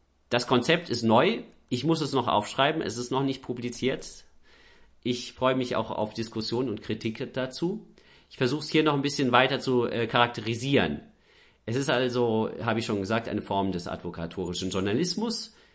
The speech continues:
Der Begriff Transformative Journalism, äh, orientiert sich an dem Buch Die große Transformation. Also es ist ein Konzept, nicht nur ein Buch, ähm, wo es, äh, das,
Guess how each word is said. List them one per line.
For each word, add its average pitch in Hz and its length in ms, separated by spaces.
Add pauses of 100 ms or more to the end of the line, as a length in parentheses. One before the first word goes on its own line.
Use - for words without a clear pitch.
(220)
Der 208 100
Begriff 160 380
Transformative 151 800
Journalism, 156 840
äh, 123 260
orientiert 127 520
sich 131 200
an 113 100
dem 110 160
Buch 180 280
Die 123 140
große 147 380
Transformation. 139 1120
Also 110 180
es 117 60
ist 120 60
ein 110 100
Konzept, 113 540
nicht 117 180
nur 110 100
ein 104 160
Buch, 127 360 (480)
ähm, 127 480 (440)
wo 117 320
es, 143 220 (100)
äh, 120 380
das, 120 260